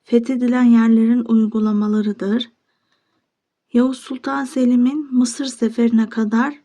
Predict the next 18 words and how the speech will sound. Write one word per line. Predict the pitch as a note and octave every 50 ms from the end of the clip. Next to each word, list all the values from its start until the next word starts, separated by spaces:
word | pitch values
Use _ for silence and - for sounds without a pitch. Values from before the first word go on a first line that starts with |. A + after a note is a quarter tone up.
| _ _ -
monarşi, | A3+ A3+ A#3 A#3 A#3 A#3 A#3 A#3 A#3 A3+ - - A#3+ B3 C#4 E4 D#4+ - _ _ _ _ _ _ _ _ _ _ _ _ _ _ _ _
bu | B3+
seferden | A#3+ - D4+ C#4+ C#4+ - B3 A#3 A3 A3+ A3+ A3+ A3+
sonra | G#3+ - - A3+ A3+ A#3 C#4 C#4 A#3
teokrasi, | - A#3+ A3+ A3+ A3+ A3+ - A3+ A#3 A3 A3+ - - B3+ C#4 D#4+ - _ _ _ _ _ _ _ - - - _ _ _ _ _ _ _ _ -
bin | B3 B3 C4
sekiz | B3+ - - C#4 B3+ - - D4+ C#4 C4
yüz | A#3+ A3 G#3+ -
yetmiş | A#3+ - - - A#3 A#3 -
altıda | A#3+ A#3 A#3 A#3 A#3 A#3 A3+ A3+ B3+ C#4 C#4+
Kanuni | - - B3 A3+ A3+ A3 A#3 C4 C#4 C4 B3 A#3
Esasi'nin | A#3 A3+ A3+ - A3+ A3 A3 G#3+ - - A#3 A3+ A3 A3 A3+ A#3 A3+
ilanıyla | A3+ A3+ A3 A3 A3 A3 A3 A3+ A3 A3 A#3 B3+ C4+ C4 A#3+ A#3 A3+
ise | A3+ G#3 - - - A#3 B3+ D4 C#4+
meşrutiyet | C4+ A#3 A#3 A#3 A3+ - - - A#3+ A3+ A#3 - A#3 B3 B3+ - -
yönetim | A#3+ A3+ A3 A3+ A3+ A#3 B3 B3
anlayışına | A#3 A3 G3+ G#3 G#3 G#3 G3+ G3+ - A3+ A#3 C4+
geçilmiştir. | C4 A#3 A#3 A3+ A3+ - A3+ G#3+ G#3+ G#3+ G3+ - - - E3 D#3+ - -